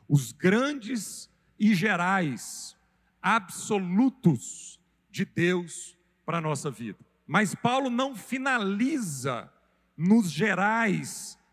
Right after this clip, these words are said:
da fé, mas agora ele prossegue para os específicos.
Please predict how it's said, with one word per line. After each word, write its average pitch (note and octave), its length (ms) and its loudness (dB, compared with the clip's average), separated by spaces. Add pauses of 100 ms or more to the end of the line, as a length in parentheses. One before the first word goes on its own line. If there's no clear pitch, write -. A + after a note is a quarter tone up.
(120)
da E3 160 0
fé, E3 500 -4 (380)
mas F3+ 220 2
agora A3 360 4
ele A#3 140 2
prossegue G#3+ 840 -2
para G3+ 400 -6
os F3+ 200 -10
específicos. - 1600 -6